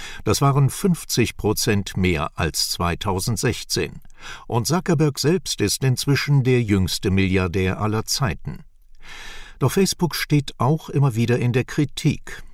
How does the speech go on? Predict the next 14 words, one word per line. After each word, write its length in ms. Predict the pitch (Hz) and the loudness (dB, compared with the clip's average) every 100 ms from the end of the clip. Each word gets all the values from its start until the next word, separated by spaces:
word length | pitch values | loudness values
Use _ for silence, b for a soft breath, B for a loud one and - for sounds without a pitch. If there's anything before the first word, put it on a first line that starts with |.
| - | -8
Zuletzt 560 | - 135 117 135 - - | 0 4 4 4 2 0
soll 260 | 127 120 | 2 2
eine 280 | 117 113 113 | 2 2 2
Analysefirma, 1040 | 120 113 117 143 135 95 - 87 76 76 73 | 2 2 4 2 2 0 0 0 0 -2 -2
die 160 | 82 | -2
unter 360 | - 95 101 107 | 0 0 0 0
anderem 360 | 107 117 110 98 | 0 2 0 0
für 160 | 123 | 0
das 220 | 110 107 | 2 2
Wahlkampfteam 760 | - 208 202 - 107 - 110 107 | 2 0 0 -2 -4 -2 -2 -2
von 260 | - 110 101 | 0 0 0
Donald 360 | 101 101 95 | 0 0 -2
Trump 320 | - 143 135 - | -2 0 0 0
arbeitete, 680 | 95 90 98 98 - 131 | -4 0 0 0 0 0